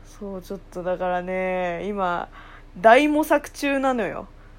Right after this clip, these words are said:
そう、だからでもね、結構辛いよ。結構あれ、苦行よ。本当に。うーん、ね、日々、日々いろいろ、ね、寝心地がいいものを探しているんだけれども。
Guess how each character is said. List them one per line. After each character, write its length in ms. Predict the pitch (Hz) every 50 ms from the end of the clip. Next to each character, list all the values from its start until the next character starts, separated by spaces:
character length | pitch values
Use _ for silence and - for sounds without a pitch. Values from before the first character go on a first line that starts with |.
| - - - - - - - - - - - - - - - - - -
そ 240 | - - - - 165
う、 20 | 156 - - - -
だ 60 | -
か 40 | -
ら 60 | 131
で 80 | -
も 100 | 151 165
ね、 220 | 160 147 - 196 - -
結 220 | - - 233 220 - - -
構 180 | - 320 320
辛 320 | - - - 240 226 277 285
い 80 | 247
よ。 140 | - - - - - - - - - - - - - - - -
結 240 | - - - 277 262 - -
構 180 | - - 349
あ 40 | 294
れ、 160 | 220 220 - - - - - - - - - - - - -
苦 240 | - 262 254 240
行 300 | 208 294 320 339 349 339
よ。 200 | 339 330 302 - - - - - - - -
本 180 | 233 233 233
当 180 | 220 - 233 220
に。 140 | 208 202 - - - - - - - - - - - - - - - - -
う 20 | 190
ー 20 |
ん、 1120 | 185 180 175 175 175 170 165 165 160 160 156 156 156 156 156 160 165 165 165 170 - - - - - - 220 208
ね、 240 | 196 196 196 196 202
日 180 | - - 277
々、 220 | 226 196 190 170 - - - - - - - - - - - - -
日 180 | - - - 269
々 100 | 208 202
い 140 | 190 190 208
ろ 140 | 208 208 208
い 80 | 214
ろ、 320 | 208 208 202 202 196 - - - - - - - - - - - - - - - -
ね、 500 | 185 214 214 214 214 214 214 214 147 127
寝 180 | 214 226 233
心 300 | 233 233 311 - - 294
地 140 | 294 - 269
が 120 | 247 269 254
い 140 | 269 269
い 60 | 247 208
も 160 | 185 185 175
の 100 | 175 170
を 60 | 165
探 260 | - - 180 175 196
し 80 | 190 -
て 120 | - 202
い 60 | 190
る 100 | 170 196
ん 60 | 190 170
だ 80 | -
け 120 | - - -
れ 100 | - -
ど 100 | -
も。 60 | -